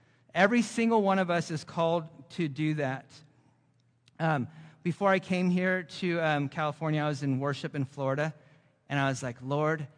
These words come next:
apart from you, I can do nothing." I was in worship,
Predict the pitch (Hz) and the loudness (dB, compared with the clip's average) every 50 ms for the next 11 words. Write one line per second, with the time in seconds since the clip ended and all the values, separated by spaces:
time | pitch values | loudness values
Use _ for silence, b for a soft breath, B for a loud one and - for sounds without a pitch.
0 | b b b b b b b - 135 123 - - - - 185 190 190 190 - - | b b b b b b b -14 -14 -14 -14 -12 -4 0 2 2 2 2 -4 -8
1 | - 185 175 180 175 170 175 170 160 156 151 - 170 151 143 139 143 143 139 131 | -2 0 2 2 2 2 2 2 2 0 0 0 0 0 0 2 2 2 2 0
2 | 127 117 - - 131 117 113 113 - _ _ _ _ _ _ _ _ - - 147 | 0 -4 -6 -6 -6 -6 -6 -10 -12 _ _ _ _ _ _ _ _ -6 -2 -2
3 | 143 139 147 139 135 135 139 139 - - 175 175 | 0 0 0 0 0 0 0 -2 -2 -2 -4 -4